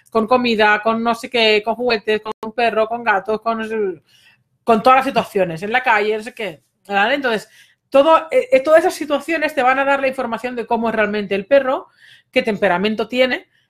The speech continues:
eh, si tiene algún problema o no tiene algún problema, si es tímido o no es tímido, inseguro, con miedo, eh, si tiene los cojones bien puestos,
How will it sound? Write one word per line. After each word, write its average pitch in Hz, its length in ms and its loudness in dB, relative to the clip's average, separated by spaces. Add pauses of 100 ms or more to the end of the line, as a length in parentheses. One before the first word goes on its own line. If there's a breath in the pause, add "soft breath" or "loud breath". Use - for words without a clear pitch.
(140)
eh, 214 400 2
si 208 160 -8
tiene 202 160 0
algún 190 160 0
problema 247 360 0
o 220 40 -2
no 185 80 -4
tiene 180 140 -2
algún 175 160 -2
problema, 294 420 2
si 220 140 -4
es 190 160 -6
tímido 262 340 -2
o 247 40 -2
no 208 80 -4
es 170 100 -8
tímido, 240 320 -4
inseguro, 214 680 0
con 180 140 -4
miedo, 214 540 0 (320 loud breath)
eh, 180 600 2
si 185 280 -6
tiene 190 220 0
los 180 280 -2
cojones 185 320 -2
bien 175 160 -4
puestos, 247 560 0